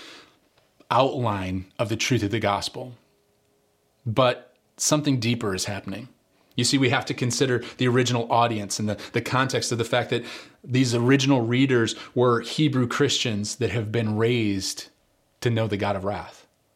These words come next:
That's it. Their mindset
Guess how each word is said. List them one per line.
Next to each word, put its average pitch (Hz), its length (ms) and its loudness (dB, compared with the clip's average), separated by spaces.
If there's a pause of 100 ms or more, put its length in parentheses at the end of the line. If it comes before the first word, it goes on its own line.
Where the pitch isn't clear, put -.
(640)
That's 113 240 -6
it. - 240 -6 (500)
Their 127 120 2
mindset 123 680 0